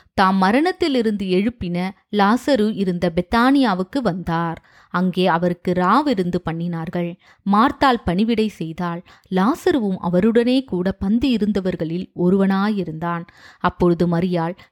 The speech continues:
விலையேற பெற்ற கலங்கமில்லாத நலதம் என்னும் தைலத்தில் ஒரு ராத்தல் கொண்டு வந்து, அதை இயேசுவின் பாதங்களில் பூசி, தன் தலைமயிரால் அவருடைய பாதங்களை துடைத்தாள். அந்த வீடு முழுவதும்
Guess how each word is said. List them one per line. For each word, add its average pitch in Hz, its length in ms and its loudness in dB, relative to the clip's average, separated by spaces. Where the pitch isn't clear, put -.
விலையேற 190 520 4
பெற்ற 208 500 -4
கலங்கமில்லாத 240 800 2
நலதம் 214 560 0
என்னும் 170 480 -6
தைலத்தில் 214 520 2
ஒரு 175 240 2
ராத்தல் 208 460 0
கொண்டு 180 280 -2
வந்து, 254 460 2
அதை 165 280 -2
இயேசுவின் 196 560 0
பாதங்களில் 233 680 0
பூசி, 220 360 -2
தன் 170 320 -2
தலைமயிரால் 214 800 2
அவருடைய 170 580 -2
பாதங்களை 214 580 2
துடைத்தாள். 170 560 -2
அந்த 175 280 2
வீடு 202 320 4
முழுவதும் 202 360 4